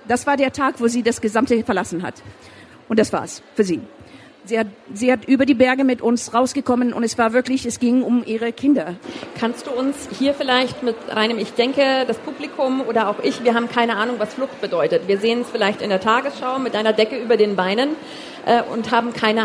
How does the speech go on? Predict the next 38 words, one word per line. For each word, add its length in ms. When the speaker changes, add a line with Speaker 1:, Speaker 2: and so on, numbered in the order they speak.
Speaker 2:
Ahnung. 420
Also 220
ich 180
glaube, 240
fünf 440
Tage 480
und 160
vier 180
Nächte 460
seid 240
ihr 260
zu 120
Fuß 360
nach 180
Pakistan 440
gegangen. 440
Wie 160
war 220
das 140
für 140
dich, 640
äh, 100
zurückzuschauen, 880
äh, 360
in 120
die 80
Berge 540
deines 340
Heimatlandes 720
und 200
nicht 220
zu 140
wissen, 240
ob 160
du 40
je 220
wieder 240
zurückkommst? 540